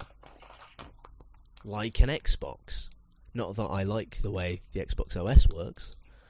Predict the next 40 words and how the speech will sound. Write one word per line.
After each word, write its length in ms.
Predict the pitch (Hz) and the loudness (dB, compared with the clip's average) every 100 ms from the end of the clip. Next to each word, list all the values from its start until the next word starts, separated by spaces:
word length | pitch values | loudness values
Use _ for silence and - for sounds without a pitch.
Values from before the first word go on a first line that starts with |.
| - - - - | -20 -20 -20 -10
um, 460 | 92 92 90 90 87 _ - - | -6 -4 -4 -8 -12 _ -16 -8
but 80 | 92 | -6
I 80 | 110 | -4
would 140 | 104 | -4
like 180 | 104 95 | -4 -6
to 80 | - | -8
see 140 | 104 | -6
a 20 | |
little 160 | 101 87 | -4 -4
bit 160 | 92 | -4
more. 160 | 104 104 | -4 -8
You 160 | - 120 | -8 -6
know, 60 | |
if 140 | 98 127 | -6 -6
I 40 | |
press 280 | - 151 - - - | -4 -2 -4 -8 -8
the 80 | 110 | -6
gem 560 | - 117 107 101 92 - - | -2 0 -2 -4 -8 -12 -8
button 260 | 101 - | -6 -4
on 80 | 98 | -6
my 140 | 95 98 | -6 -8
Xbox 420 | - - - - | -8 -10 -10 -8
controller, 460 | 85 87 67 58 95 _ - - | -10 -8 -10 -10 -14 _ -20 -16
I 60 | - | -12
prefer 340 | - 143 165 | -10 -4 -4
it 60 | 135 | -4
if 100 | 135 | -6
the 80 | 139 | -8
U 200 | 131 135 | -4 -2
I 100 | 123 | -2
that 120 | 117 | 0
came 260 | - 117 110 | 2 2 0
up 160 | 110 - | -4 -4
was 160 | 113 | -4
a 80 | 110 | -4
little 300 | 107 - 107 | 0 0 0
bit 180 | 101 - | -6 -8
more 460 | 95 95 92 90 - - - - | -8 -6 -6 -8 -12 -12 -10 -8
games 320 | 90 85 82 | -8 -8 -8
console. 560 | - 73 - - 55 | -4 -4 -4 -12 -12